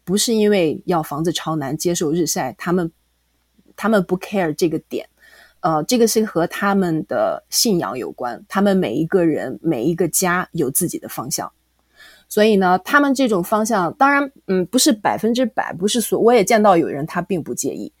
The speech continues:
但是大部分的人，有些人已经介意到，就是因为，呃，疫情，现在是疫情，我们没有办法做 open house。我们疫情之前，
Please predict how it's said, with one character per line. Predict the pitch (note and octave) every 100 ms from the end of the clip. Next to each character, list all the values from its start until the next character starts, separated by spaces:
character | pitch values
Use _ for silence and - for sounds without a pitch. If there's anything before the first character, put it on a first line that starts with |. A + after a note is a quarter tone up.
| _ _ -
但 | A#3
是 | A3+
大 | A3 A#3 F#3
部 | F3+
分 | F3 D3
的 | C3
人， | G2 D2 E2 -
有 | F3+ E3+
些 | B3+
人 | A#3+ A3+
已 | F#3
经 | E3+ F#3+
介 | - A3
意 | F3+ E3
到， | C3+ C#3
就 | C#3+ D#3+
是 | - C3+ G#2 - _
因 | -
为， | G3+ G3 F#3 - _ _ _ -
呃， | E3+ D#3 -
疫 | A#3
情， | - -
现 | A3 A3+
在 | G#3+
是 | G#3+
疫 | G3+ F#3+
情， | - D3+ E3
我 | D#3
们 | D#3
没 | F3
有 | E3
办 | F3+ E3+
法 | C#3+
做 | - D3
open | D#3+ E3+
house。 | E3 E3+ C#3 -
我 | E3
们 | E3+
疫 | A#3
情 | F#3+ G3+
之 | G#3
前， | G3+ - D#3 E3